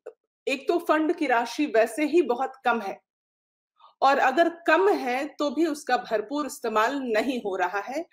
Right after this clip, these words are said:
और अगर हो भी रहा है तो वो सही जगह नहीं इस्तेमाल हो रहा है। तो ये एक खुलासा Oxfam India की report में किया गया है,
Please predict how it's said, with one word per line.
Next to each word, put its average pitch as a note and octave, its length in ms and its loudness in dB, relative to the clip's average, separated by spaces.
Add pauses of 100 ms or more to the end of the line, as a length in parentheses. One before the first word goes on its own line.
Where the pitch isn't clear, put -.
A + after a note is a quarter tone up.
(360)
और A#3 160 6
अगर A3 280 4
हो C4+ 260 2
भी D4+ 200 4
रहा A3 240 4
है B3 300 0
तो B3+ 160 -8
वो A#3 120 4
सही A#3 500 -4
जगह C#4 420 4
नहीं B3 420 -4 (260)
इस्तेमाल F#3 460 0
हो E3+ 160 -4
रहा E3 200 -2
है। - 160 -10 (480)
तो C#4+ 100 4
ये D4+ 340 4
एक D4 300 0
खुलासा A#3+ 360 2
Oxfam B3+ 760 2
India A3 360 2
की G#3+ 300 2
report G#3 460 2
में A#3 180 -2
किया G#3 280 4
गया G#3+ 180 4
है, D4+ 200 0